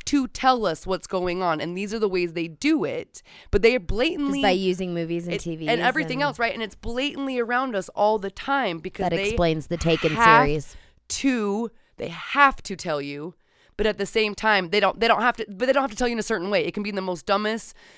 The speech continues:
Speaker 1: like, coded up version way, which they've just been doing it with whatever's around you, right? It's crazy to think that. And I'm like, "You're right." She's like, "So they
Speaker 2: Bitch.
Speaker 1: have to tell you what's gonna happen. And then that's why you have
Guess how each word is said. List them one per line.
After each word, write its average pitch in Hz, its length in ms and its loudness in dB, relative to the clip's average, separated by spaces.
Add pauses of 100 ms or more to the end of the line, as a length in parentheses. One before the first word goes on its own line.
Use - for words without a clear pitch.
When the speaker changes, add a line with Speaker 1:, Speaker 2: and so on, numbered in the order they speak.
(280)
Speaker 1:
like, 190 200 2 (320)
coded 220 600 6
up 190 240 4
version 190 560 -2
way, 170 400 0
which 160 220 -8
they've 175 160 -4
just 170 120 -12
been 170 140 -6
doing 170 240 -4
it 165 160 -4
with 160 220 -4
whatever's 165 340 -4
around 208 300 -4
you, 151 100 -8
right? 156 240 -2 (1000)
It's 202 160 -4
crazy 214 340 -4
to 180 80 -8
think 180 220 -6
that. 143 140 0
And 165 100 -6
I'm 175 40 -4
like, 170 200 -8
"You're 240 80 -8
right." 285 340 0
She's 196 220 -8
like, 185 100 2
"So 196 140 -6
they 214 100 -2
Speaker 2:
Bitch. 233 160 -6
Speaker 1:
have 214 240 4
to 294 140 -8
tell 254 200 -4
you 233 140 -6
what's 202 200 -6
gonna 190 200 -6
happen. 165 480 -4 (240)
And 180 100 -6
then 180 120 -2
that's 196 240 0
why 220 80 2
you 208 160 -2
have 190 200 0